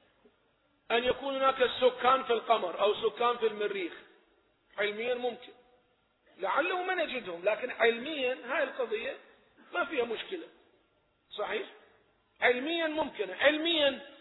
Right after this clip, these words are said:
أن البحار والمحيطات في يوم من الأيام كلها تتبخر،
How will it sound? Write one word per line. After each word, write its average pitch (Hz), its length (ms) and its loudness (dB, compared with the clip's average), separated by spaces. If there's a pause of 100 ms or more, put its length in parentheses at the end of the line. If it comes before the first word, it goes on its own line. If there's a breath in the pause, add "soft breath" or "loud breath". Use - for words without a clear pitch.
(180)
أن 277 200 4
البحار 269 520 4
والمحيطات 262 720 2
في 254 120 -10
يوم 254 200 0
من 247 60 0
الأيام 247 320 2 (100)
كلها 233 200 -2
تتبخر، 185 580 -4